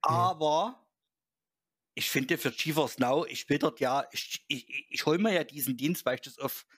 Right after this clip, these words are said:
Speaker 2: volle Hütte er-, erleben will, weißt du?
Speaker 1: Ja.
Speaker 2: So, und nee, geht nicht. Also
Speaker 1: Ja, ich mein, ich muss sagen, ich, es,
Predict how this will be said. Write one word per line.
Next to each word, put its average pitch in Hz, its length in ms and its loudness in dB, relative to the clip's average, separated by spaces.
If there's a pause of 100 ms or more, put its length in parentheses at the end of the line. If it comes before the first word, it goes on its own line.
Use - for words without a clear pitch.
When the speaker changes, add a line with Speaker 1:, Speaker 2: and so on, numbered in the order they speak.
(120)
Speaker 2:
volle 170 280 4
Hütte 220 140 2
er-, 139 280 0
erleben 127 380 2
will, 110 160 2
weißt 101 160 -4
du? 214 60 2 (800)
Speaker 1:
Ja. 120 280 -2
Speaker 2:
So, 123 360 2
und 135 520 2 (760)
nee, 240 220 0
geht - 200 -6
nicht. - 320 0
Also 123 480 2 (1120)
Speaker 1:
Ja, 123 320 -6
ich - 140 -12
mein, 170 180 4 (180)
ich 143 80 -2
muss 170 140 4
sagen, 180 420 4
ich, 151 320 -6
es, - 380 -6